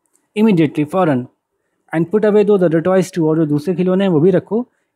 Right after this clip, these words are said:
इससे पहले कि मैं उनमें उलझ के गिर जाऊँ। I trip over them, मैं उसमें उलझ के गिरूँ।" The children looked gloomy। However, they stopped the music and carried the instruments to their cupboard in the corner of the room। बच्चे काफ़ी उदास दिखे,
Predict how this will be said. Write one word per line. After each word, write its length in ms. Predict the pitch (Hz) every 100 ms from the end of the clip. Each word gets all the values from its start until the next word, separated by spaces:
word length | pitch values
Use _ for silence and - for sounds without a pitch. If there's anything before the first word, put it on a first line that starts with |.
| 156
इससे 180 | -
पहले 320 | 180 165 151 151
कि 120 | 175
मैं 100 | 170
उनमें 260 | 165 156
उलझ 340 | 220 175 156 -
के 120 | 180
गिर 160 | 143 131
जाऊँ। 280 | 131 131
I 120 | - 143
trip 220 | - 175
over 200 | 170 160
them, 160 | 156
मैं 120 | 196 160
उसमें 220 | - 180 -
उलझ 280 | 165 151 131
के 140 | 160
गिरूँ।" 240 | 135 131 135 _ _ _ _ _ _ _ _ _ _ _ _ _ _ 175
The 160 | 196
children 380 | 220 214 214 240 220
looked 220 | 214 165
gloomy। 380 | 170 185 156 135 - - - - _ _ _ _ _ _ _ -
However, 440 | 208 214 170 175
they 380 | 180 160 175 160
stopped 200 | - 180
the 100 | 190
music 300 | 170 147 156 151
and 140 | 151
carried 340 | - 139 143
the 80 | 139
instruments 500 | 139 - 143 135 -
to 80 | 135
their 180 | 131 131
cupboard 260 | 127 170
in 140 | 175 156
the 80 | 139
corner 220 | 135 131 127
of 60 |
the 100 | 127
room। 180 | 127 120 - _ _ _ _
बच्चे 220 | 143 175
काफ़ी 220 | 170 165
उदास 300 | 170 143 151 143
दिखे, 280 | 131 202